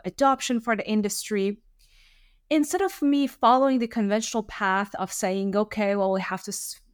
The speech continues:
we have to power through this, um, or find a way,"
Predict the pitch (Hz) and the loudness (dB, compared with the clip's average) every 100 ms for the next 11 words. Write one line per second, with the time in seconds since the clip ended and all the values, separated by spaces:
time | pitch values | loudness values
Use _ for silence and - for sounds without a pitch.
0 | _ - 190 196 190 196 - 196 196 - | _ -6 -2 0 -2 -4 -2 -2 -2 -4
1 | - 294 277 277 247 233 214 208 202 - | 2 4 4 -2 -4 0 2 2 0 -4
2 | - _ - - _ - 196 190 190 185 | -10 _ -20 -20 _ 0 2 4 2 -2
3 | - 185 - 320 339 277 214 208 208 202 | -2 -8 0 2 4 2 2 2 2 0